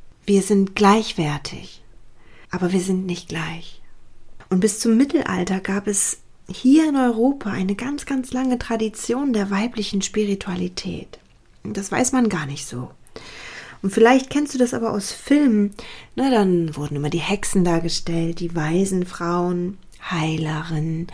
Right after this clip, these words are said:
Wahrsagerinnen, ne, et cetera. Und das ist damals alles gewesen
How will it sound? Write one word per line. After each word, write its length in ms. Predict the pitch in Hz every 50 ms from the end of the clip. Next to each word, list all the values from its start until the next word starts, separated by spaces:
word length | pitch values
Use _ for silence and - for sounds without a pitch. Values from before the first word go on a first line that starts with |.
| - - - - - - - -
Wahrsagerinnen, 1120 | - 147 139 151 165 170 160 175 160 156 156 165 156 156 165 160 147 151 147 151 156 180 190 - - - - - - - - -
ne, 280 | 185 185 214 254 269 269 - - - -
et 140 | - 196 185
cetera. 460 | - 190 175 185 175 - - - 220 - - - - - - - - - - - - - - - - - _ _ _ _ _ _ _ - -
Und 80 | 220 220
das 140 | 226 -
ist 180 | 254 240 - -
damals 640 | 233 247 254 247 254 247 247 240 240 240 - - - - - - - - - - - - - -
alles 440 | - - - 269 285 302 285 277 -
gewesen 840 | - 254 226 220 220 220 233 247 247 - 190 185 190 196 233 262